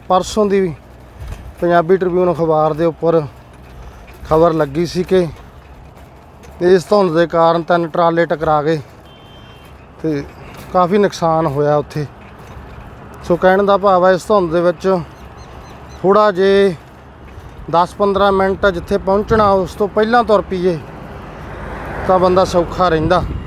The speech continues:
ਕਾਹਲੀ ਦੇ ਵਿੱਚ ਬੰਦਾ ਸਪੀਡ ਵਧਾਉਣ ਦਾ ਯਤਨ ਕਰਦਾ, ਤੇਜ਼ੀ ਨਾਲ ਪਹੁੰਚਣ ਦਾ ਯਤਨ ਕਰਦਾ ਤੇ ਕੋਈ ਨਾ ਕੋਈ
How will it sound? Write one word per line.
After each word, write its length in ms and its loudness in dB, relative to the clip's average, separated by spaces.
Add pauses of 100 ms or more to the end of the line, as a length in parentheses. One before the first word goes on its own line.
(1600)
ਕਾਹਲੀ 300 4
ਦੇ 140 4
ਵਿੱਚ 300 2 (1700)
ਬੰਦਾ 280 4
ਸਪੀਡ 420 0
ਵਧਾਉਣ 440 4
ਦਾ 200 2
ਯਤਨ 300 2
ਕਰਦਾ, 480 2 (1300)
ਤੇਜ਼ੀ 320 2
ਨਾਲ 240 2
ਪਹੁੰਚਣ 400 -2
ਦਾ 100 2
ਯਤਨ 280 0
ਕਰਦਾ 440 0 (1000)
ਤੇ 80 4
ਕੋਈ 240 4
ਨਾ 160 2
ਕੋਈ 320 2